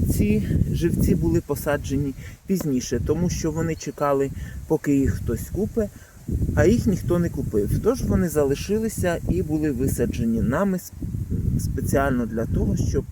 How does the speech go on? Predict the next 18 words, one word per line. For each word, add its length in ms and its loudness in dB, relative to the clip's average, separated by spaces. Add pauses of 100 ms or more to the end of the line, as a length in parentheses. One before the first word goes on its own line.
е, 220 -2
пізніше 440 -6
продавати 680 -2
їх 340 -4 (360)
ось 180 -2
в 60 -20
таких 380 -2
горщиках, 720 2 (220)
як 280 2
маточні 560 2
рослини. 540 -2 (320)
Хто 320 0
собі 280 2
хоче, 400 0
наприклад, 540 -4 (540)
ось 240 4
такий 300 -4
кольор, 500 6